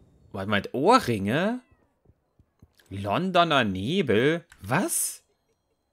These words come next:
Okay.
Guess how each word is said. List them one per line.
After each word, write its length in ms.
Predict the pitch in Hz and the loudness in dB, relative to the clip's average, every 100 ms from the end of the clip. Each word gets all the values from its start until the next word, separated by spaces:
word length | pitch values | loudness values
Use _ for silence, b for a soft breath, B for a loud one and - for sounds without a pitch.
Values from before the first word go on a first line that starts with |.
| _ _ _ _ _ _ _ _ _ _ _ _ _ _ _ _ _ _ _ _ _ _ _ _ _ _ _ _ | _ _ _ _ _ _ _ _ _ _ _ _ _ _ _ _ _ _ _ _ _ _ _ _ _ _ _ _
Okay. 760 | 110 110 - 107 101 117 143 | -4 -4 0 2 6 6 4